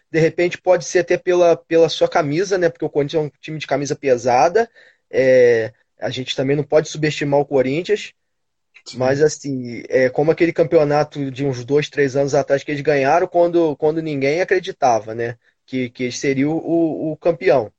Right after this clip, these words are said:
Speaker 1: Então, o Corinthians pode surpreender. É, na mi-, no meu ponto de vista, o Corinthians, ele,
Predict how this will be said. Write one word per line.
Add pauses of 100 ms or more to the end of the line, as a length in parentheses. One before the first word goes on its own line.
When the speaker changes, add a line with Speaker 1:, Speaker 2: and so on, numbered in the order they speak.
(400)
Speaker 1:
Então,
o
Corinthians
pode
surpreender. (460)
É,
na
mi-,
no
meu
ponto
de
vista,
o
Corinthians,
ele,